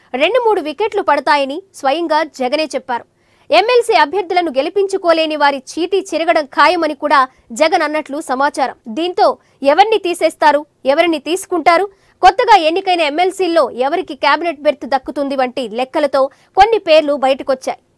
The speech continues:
ఎమ్మెల్సీ ఎన్నికలు అయిపోయాయి కాబట్టి ఇప్పుడు మంత్రివర్గ పునర్వ్యవస్థీకరణ ఉంటుందని జోరుగా ప్రచారం జరుగుతోంది. సీఎం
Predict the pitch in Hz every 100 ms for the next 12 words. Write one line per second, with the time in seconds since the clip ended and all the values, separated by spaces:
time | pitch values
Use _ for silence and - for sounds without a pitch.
0 | - 320 440 480 453 392 359 392 359 330
1 | 302 349 359 320 311 294 294 262 330 392
2 | _ - 302 339 302 262 330 427 381 339
3 | 285 294 302 311 294 294 - 330 302 285
4 | 277 277 285 277 269 294 _ - 254 320
5 | 311 285 269 269 277 269 254 247 247 240
6 | 233 _ _ - - 381 427